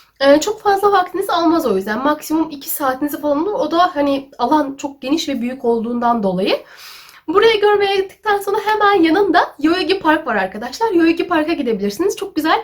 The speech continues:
e, bir park. E, tüm yeşillikler, piknik alanları, göletler, ilk hayvanat bahçesi falan var burada kocaman büyük bir tane. Bunları gezebilirsiniz. Bunu biraz da dinlenmek için söylüyorum. Hem oraya gidince daha böyle biraz, e, dinlendikten sonra çünkü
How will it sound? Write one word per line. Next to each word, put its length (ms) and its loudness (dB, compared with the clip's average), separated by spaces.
e, 300 6
bir 100 2
park. 380 -2
E, 600 0
tüm 160 -4
yeşillikler, 640 0
piknik 300 -4
alanları, 500 2
göletler, 640 2
ilk 200 -10
hayvanat 400 0
bahçesi 340 -4
falan 280 0
var 220 -4
burada 220 -8
kocaman 500 -4
büyük 220 -6
bir 80 -20
tane. 380 0
Bunları 280 2
gezebilirsiniz. 920 -2
Bunu 280 2
biraz 280 4
da 80 -4
dinlenmek 500 4
için 440 -6
söylüyorum. 600 0
Hem 160 2
oraya 160 0
gidince 360 -2
daha 220 0
böyle 200 0
biraz, 320 -2
e, 220 0
dinlendikten 440 2
sonra 180 0
çünkü 280 0